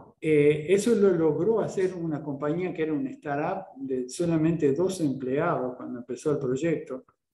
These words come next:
y que en realidad le ganó a otras compañías mucho más grandes, y, y fue tan exitoso el, el,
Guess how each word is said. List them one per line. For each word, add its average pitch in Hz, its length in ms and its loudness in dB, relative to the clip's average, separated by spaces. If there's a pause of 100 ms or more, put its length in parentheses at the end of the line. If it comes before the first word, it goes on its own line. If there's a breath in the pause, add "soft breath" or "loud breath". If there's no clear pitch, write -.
(1160 loud breath)
y - 60 -20
que 143 80 -4
en 139 80 0
realidad 147 400 6
le 151 80 4
ganó 139 280 0
a 165 80 -2
otras - 180 -6
compañías 143 480 0
mucho 151 300 0
más 143 200 -2
grandes, 147 500 -4 (720 soft breath)
y, 147 100 -2
y 143 480 -2
fue 196 320 2
tan 208 240 6
exitoso 165 1040 2
el, 135 280 -2
el, 117 600 -6